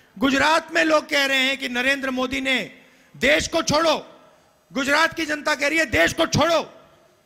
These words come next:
नरेंद्र मोदी जी ने तो हमारे लिए गुजरात में कुछ नहीं किया, हमारी जमीन अदानी जी को पकड़ाई,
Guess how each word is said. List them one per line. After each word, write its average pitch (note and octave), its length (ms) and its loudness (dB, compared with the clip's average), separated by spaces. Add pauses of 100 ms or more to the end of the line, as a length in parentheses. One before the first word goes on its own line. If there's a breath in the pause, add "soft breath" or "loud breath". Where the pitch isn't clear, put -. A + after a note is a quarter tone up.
(140)
नरेंद्र D#4 420 0
मोदी D4+ 320 -2
जी D4 160 -4
ने D4+ 140 0
तो D#4+ 160 -2
हमारे D4+ 240 0
लिए D#4 100 -2
गुजरात D#4+ 380 0
में F4 100 -6
कुछ D4+ 160 -10
नहीं C#4 140 -6
किया, F#3+ 240 -6 (560 soft breath)
हमारी D#4+ 320 2
जमीन D4+ 340 2
अदानी D#4 380 0
जी D4+ 100 -6
को C#4+ 120 -4
पकड़ाई, B3 400 -4